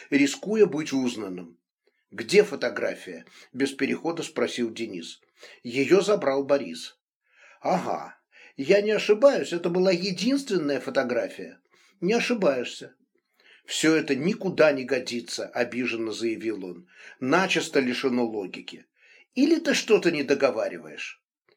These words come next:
"К примеру, допустим, ты знаешь, где деньги. Поэтому дружки мужа заинтересованы в твоей безопасности. Они не хотели, чтобы деньги достались Борису".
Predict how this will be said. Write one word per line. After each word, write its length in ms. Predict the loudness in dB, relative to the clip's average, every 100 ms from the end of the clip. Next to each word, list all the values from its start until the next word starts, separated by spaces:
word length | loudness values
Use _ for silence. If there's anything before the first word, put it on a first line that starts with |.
| _ _ _ -20 _
"К 100 | -6
примеру, 640 | 2 4 4 0 -4 -12 _ _ _ _ _ _
допустим, 640 | 2 2 4 -2 0 0 2
ты 140 | 2
знаешь, 500 | 0 0 2 2 0
где 280 | -6 0 0
деньги. 580 | 0 -4 -6 -8 -16 -20 _ _ _ _ -20 -6 2
Поэтому 540 | 6 6 6 0 2
дружки 440 | 2 2 0 2
мужа 380 | 2 2 2 0
заинтересованы 920 | 2 0 0 0 0 4 6 6 2 -4
в 80 |
твоей 340 | 2 2 4 2
безопасности. 1000 | 0 -2 0 0 -2 -6 -14 -16 -20 -20 _ -20 -8
Они 240 | 0 2 4
не 120 | 2
хотели, 420 | 4 2 2 0
чтобы 320 | 2 2 2 0
деньги 380 | 4 4 4
достались 560 | -2 -2 0 0 0 -2
Борису". 580 | -2 -2 -2 -10 -16